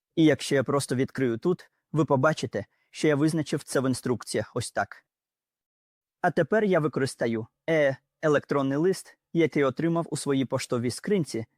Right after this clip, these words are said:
добре, як тригер. Тож тут я повернуся назад і скажу, що використовую тригерс.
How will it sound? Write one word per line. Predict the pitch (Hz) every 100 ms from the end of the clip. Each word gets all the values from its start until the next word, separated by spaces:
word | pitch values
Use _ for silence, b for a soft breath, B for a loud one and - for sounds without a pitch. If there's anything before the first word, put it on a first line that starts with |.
| _
добре, | 143 135 127 143 165 _ -
як | 170 147
тригер. | - 135 110 104 - _ _ _ _ _ _ _ _ _ _ _
Тож | 175 170
тут | - 208 196
я | 190
повернуся | 156 151 151 156 156 156
назад | 139 131 131 117
і | 135
скажу, | - 175 143 117 - _ _ _
що | - 196
використовую | 196 170 151 - 135 120 120
тригерс. | 143 135 110 104 - -